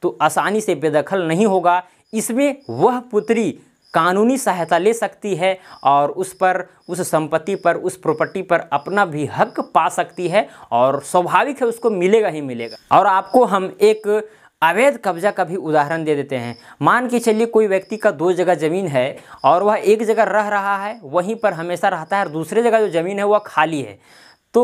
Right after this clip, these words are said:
वहाँ का जो व्यक्ति, जहाँ का ज़मीन जो खाली है, वहाँ का कुछ व्यक्ति अगर वहाँ पर कब्जा कर लिया है और बारह तेरह साल हो गया है, तो भी वह अवैध कब्जा के श्रेणी में ही आएगा, क्योंकि जो वहाँ पर कब्जा किया गया है,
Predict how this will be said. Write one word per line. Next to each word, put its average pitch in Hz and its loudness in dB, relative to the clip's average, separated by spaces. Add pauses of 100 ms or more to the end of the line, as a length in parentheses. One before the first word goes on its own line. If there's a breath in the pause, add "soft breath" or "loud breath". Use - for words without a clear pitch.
(140)
वहाँ 151 0
का 294 2
जो 233 -4
व्यक्ति, 185 -2
जहाँ 170 -2
का 202 0
ज़मीन 160 -4
जो 202 0
खाली 180 0
है, 208 2
वहाँ 170 -2
का 208 2
कुछ 190 -6
व्यक्ति 165 0 (260 loud breath)
अगर 170 4
वहाँ 170 0
पर 196 0
कब्जा 156 -2
कर 208 0
लिया 175 0
है 165 -2
और 175 -4
बारह 151 0
तेरह 175 -6
साल 156 -6
हो 156 0
गया 165 0
है, 185 -2 (420 soft breath)
तो 269 4
भी 240 0
वह 254 0
अवैध 214 -2 (100)
कब्जा 160 0
के 214 -4
श्रेणी 180 0
में 202 -2
ही 196 -4
आएगा, 170 4 (340 loud breath)
क्योंकि 233 0
जो 196 2
वहाँ 196 -2
पर 226 0 (120)
कब्जा 170 2
किया 214 0
गया 165 0
है, 190 -2